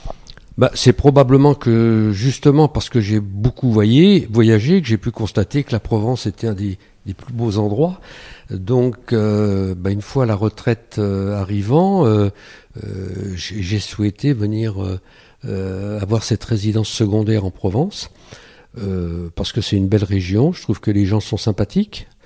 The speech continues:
le climat est favorable, l'environnement est exceptionnel. Sur le plan culturel, c'est très riche, euh, que ce soit au niveau des, des, tout ce qui est architectural, euh, les paysages, le patrimoine, euh, les arts vivants,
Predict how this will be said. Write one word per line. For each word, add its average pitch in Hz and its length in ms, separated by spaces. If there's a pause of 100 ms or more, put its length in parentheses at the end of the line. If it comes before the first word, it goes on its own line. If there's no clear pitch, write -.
(220)
le 104 140
climat 110 320
est 101 40
favorable, 117 600
l'environnement 104 640
est 101 120
exceptionnel. 120 720 (720)
Sur - 180
le 117 60
plan 127 180
culturel, 117 600
c'est 104 160
très - 200
riche, - 440 (760)
euh, 95 420
que 95 160
ce - 180
soit 107 360
au 101 80
niveau 101 340
des, 92 280
des, 95 220 (600)
tout 107 160
ce - 120
qui 104 120
est 98 40
architectural, 104 1040
euh, 98 160
les 95 120
paysages, 98 720
le 92 80
patrimoine, 107 840
euh, 95 140
les 98 220
arts 98 100
vivants, 104 480